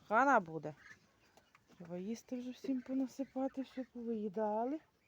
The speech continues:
Ага, трави треба сьогодні надавати їм. Бачите?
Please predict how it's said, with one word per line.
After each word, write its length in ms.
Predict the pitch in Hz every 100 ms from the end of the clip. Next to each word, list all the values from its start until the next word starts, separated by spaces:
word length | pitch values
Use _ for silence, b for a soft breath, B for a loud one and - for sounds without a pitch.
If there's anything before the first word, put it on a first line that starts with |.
| _ _ _ _ _ _ - _ - -
Ага, 500 | 214 208 208 220 262 269 -
трави 400 | 202 196 202 226
треба 240 | 269 262
сьогодні 320 | - 285 285
надавати 600 | 277 277 285 277 285 -
їм. 220 | 285 294 294 - - - - - - - - _ - - _ _ _ _ _
Бачите? 440 | 233 233 _ -